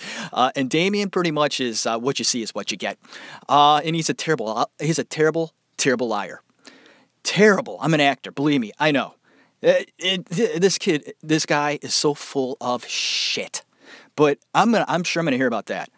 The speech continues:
Yeah, I guess come at me. It,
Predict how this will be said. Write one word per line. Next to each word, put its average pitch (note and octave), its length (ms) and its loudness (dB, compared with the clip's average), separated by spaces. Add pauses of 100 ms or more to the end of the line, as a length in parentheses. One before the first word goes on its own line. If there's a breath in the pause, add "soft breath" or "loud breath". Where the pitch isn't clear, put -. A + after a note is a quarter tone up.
(480)
Yeah, D#3+ 160 4 (300)
I D3+ 80 4
guess D#3+ 220 0
come - 180 -4
at A2+ 160 -4
me. G#2+ 260 -10
It, D3+ 280 -8